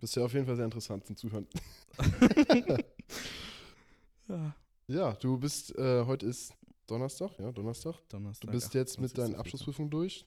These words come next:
Speaker 1: Gestern Steuerrecht, glaub ich, und Dienstag Rewe und A W L. Ich hab
Speaker 2: Ist auf jeden Fall wild. Also, ist ja schon mittlerweile meine zweite Ausbildung.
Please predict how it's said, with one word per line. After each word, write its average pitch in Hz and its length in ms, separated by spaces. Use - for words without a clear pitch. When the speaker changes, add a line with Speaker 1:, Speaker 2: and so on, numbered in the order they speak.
Speaker 1:
Gestern 127 400
Steuerrecht, 147 580
glaub 156 220
ich, - 140
und 127 180
Dienstag 127 420
Rewe 131 280
und 120 160
A 117 160
W 117 80
L. 123 280
Ich - 160
hab 101 60
Speaker 2:
Ist - 420
auf - 220
jeden 104 160
Fall 95 220
wild. 98 240
Also, 95 400
ist - 140
ja 113 60
schon 110 220
mittlerweile 104 400
meine 98 200
zweite 92 300
Ausbildung. 123 420